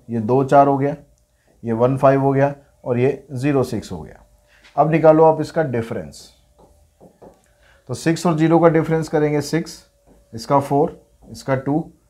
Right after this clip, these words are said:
इसका ज़ीरो। अब यहाँ डिफरेंस करोगे तो माइनस टू मत लिखना, क्योंकि डिफरेंस पूछ रहा है, मतलब उनके बीच का गैप कितना है, तो गैप वो टू ही है, तो यहाँ टू लिखना, यहाँ फ़ोर, यहाँ पर सिक्स।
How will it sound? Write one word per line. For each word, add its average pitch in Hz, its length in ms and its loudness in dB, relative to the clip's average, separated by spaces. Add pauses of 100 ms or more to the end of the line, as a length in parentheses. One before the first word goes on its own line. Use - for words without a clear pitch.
(160)
इसका - 240 -4
ज़ीरो। 135 440 0 (240)
अब 131 120 0
यहाँ 160 140 4
डिफरेंस 165 380 2
करोगे 180 300 2
तो 185 100 2
माइनस 151 500 0
टू 196 100 -2
मत 190 200 -2
लिखना, 107 300 -4 (240)
क्योंकि 139 180 -4
डिफरेंस 151 480 2
पूछ 139 200 -2
रहा 156 80 4
है, 160 60 2
मतलब 160 180 4
उनके 160 200 2
बीच 147 200 0
का 185 100 -2
गैप 135 380 2
कितना 92 260 -10
है, 73 120 -18 (260)
तो 135 60 -6
गैप 139 320 6
वो 160 100 2
टू 160 240 0
ही 147 160 0
है, - 220 -8 (360)
तो 113 60 -6
यहाँ 127 220 0
टू 156 120 2
लिखना, 160 340 -2 (260)
यहाँ 117 160 2
फ़ोर, 156 440 0 (240)
यहाँ 113 120 -2
पर 123 140 -2
सिक्स। - 460 -10